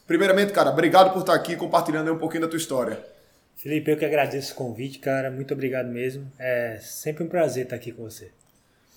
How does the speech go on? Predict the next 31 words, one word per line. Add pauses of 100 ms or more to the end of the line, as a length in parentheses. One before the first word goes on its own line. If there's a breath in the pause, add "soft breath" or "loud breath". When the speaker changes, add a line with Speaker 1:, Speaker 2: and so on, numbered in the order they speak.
(180 soft breath)
Speaker 1:
Beleza,
cara,
eu
queria
que
você
começasse
aí
se
apresentando
pra
galera.
Quem
é
o
Adriano
Mohamed?
O
que
é
que
ele
faz? (640 soft breath)
Speaker 2:
Então,
gente,
prazer,
meu
nome
é
Adriano
Mohamed.